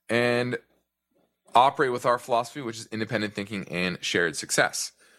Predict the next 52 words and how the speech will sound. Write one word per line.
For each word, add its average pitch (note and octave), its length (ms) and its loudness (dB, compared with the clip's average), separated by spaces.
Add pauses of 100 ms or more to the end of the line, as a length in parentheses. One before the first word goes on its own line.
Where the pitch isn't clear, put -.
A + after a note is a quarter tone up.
(440)
And G#2+ 220 2
parallel D#3+ 340 4
investing B2+ 400 -4
is A2+ 120 -8
how A#2 260 2
we A2 340 -6
accomplish - 440 -4
that. - 160 -6 (720)
And G#2 100 0
we G#2+ 80 2
invest G#2+ 300 0
right A2+ 240 4
alongside A2+ 480 0
our A2 80 0
clients. B2 460 -6
So A#2 180 2
if - 160 -12
you B2+ 120 -10
want B2+ 240 -4
to - 60 -14
take B2 120 -6
advantage B2 320 -2
of A2 60 -4
our G2 100 2
free C#3+ 260 -4
portfolio C#3 480 -2
review B2 340 -4
assessment C#3+ 500 -2
via G2+ 180 -2
telephone A#2 460 -2
or F#2 100 -4
GoToMeeting, A#2 720 -4 (420)
just A2+ 180 -4
go A2+ 200 4
to A2+ 240 -2
investtalk E2+ 560 -2
dot D2+ 180 0
com A#2 300 -4
or G2 60 -4
call A#2+ 240 0
our G#2 100 -2
K A2 280 -8
P - 100 -20
P A2 160 -8
Financial G2+ 360 -4
offices G#2+ 380 -4
in E2+ 60 -6
Irvine, F2 260 -2
California D2+ 480 -2
at - 80 -6
eight G2 160 -2
hundred, G2 260 -4